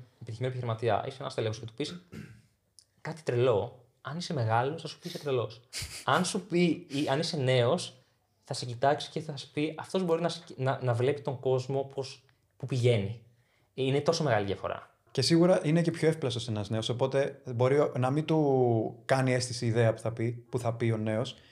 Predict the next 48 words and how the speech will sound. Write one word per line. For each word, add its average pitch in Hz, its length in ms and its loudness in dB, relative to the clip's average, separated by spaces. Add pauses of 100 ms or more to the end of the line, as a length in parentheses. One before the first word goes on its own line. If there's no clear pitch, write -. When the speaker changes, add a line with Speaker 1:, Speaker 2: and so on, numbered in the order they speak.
(140)
Speaker 3:
να 123 120 -4
πει 127 80 0
«Εντάξει, 165 280 0
τώρα 123 140 0
αυτό 120 140 -2
δεν 147 100 0
γίνεται 135 180 -2
στην 110 120 -6
πράξη», 117 380 -4 (220)
αλλά 127 180 2
να 131 120 4
δεις 160 140 -2
αυτόν 165 240 0
μια 165 120 2
φιλοδοξία 131 800 -2 (220)
και 139 100 -2
μια 143 140 2
φαντασία 127 600 0 (360)
που 131 580 4
αν 165 160 4
προσαρμόσει 160 540 2
το 123 180 0
project 135 280 2
ή 147 40 0
αν 143 60 -2
κάνει 143 320 2
pivot, 127 320 2 (460)
μπορεί 143 340 6
όντως 180 240 6
να 165 100 2
κάνει 175 180 0
κάτι 170 180 2
πετυχημένο. 151 600 -2 (240)
Και 123 480 4
μπορεί 143 120 4
να 165 60 6
μην 180 100 6
ήταν 160 140 4
η 135 40 0
αρχική 120 260 -2
του 117 100 -2
ιδέα, 110 340 2 (320)
αλλά 139 200 2
να 143 100 2
χτίσει 180 460 2
πάνω 170 200 2
σε - 100 -4
αυτό. 117 300 -4